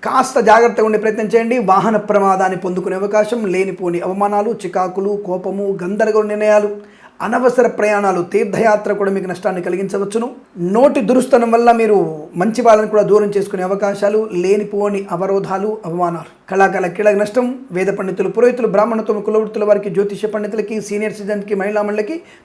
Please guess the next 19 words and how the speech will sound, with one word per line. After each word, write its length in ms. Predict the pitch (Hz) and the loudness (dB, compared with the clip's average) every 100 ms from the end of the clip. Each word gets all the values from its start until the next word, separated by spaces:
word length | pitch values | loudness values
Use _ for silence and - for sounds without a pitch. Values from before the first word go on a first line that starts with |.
| - | -14
కష్టకాలం, 420 | - 247 180 131 - _ 202 | -8 -4 -4 -4 -16 _ 2
రైతన్నలకి 480 | 226 254 240 220 208 220 | 4 4 4 4 2 0
పంట 160 | 214 208 | -2 -2
నష్టం, 260 | 202 202 196 202 | -2 -4 -4 0
పూలు, 220 | 214 202 202 | 2 2 2
పళ్ళు, 160 | 196 190 | 0 0
కూరలు 180 | 196 185 | 0 0
పండించే 240 | 190 180 196 | -4 -2 -2
వారికి 180 | 175 185 | -2 -4
ఇబ్బందులు, 300 | 202 202 208 - - 170 | -4 -6 -8 -10 -10 -4
పాడి 180 | 190 190 | -2 -2
పరిశ్రమ, 280 | 180 196 180 196 | -6 -6 -4 0
పౌల్ట్రీ 320 | 247 240 254 | 0 0 0
పరిశ్రమ 180 | 220 208 | 0 0
నష్టాలు, 300 | 208 196 202 208 185 | 0 0 0 -2 -4
ఆటోమొబైల్, 420 | 208 208 196 196 | -2 0 2 2
ఎలక్ట్రానిక్, 380 | 226 220 220 202 | 0 -2 -2 -2
ఎలక్ట్రిక్ 140 | 208 208 | -4 -4
వ్యాపారంలో 320 | 202 196 185 | -2 -4 -4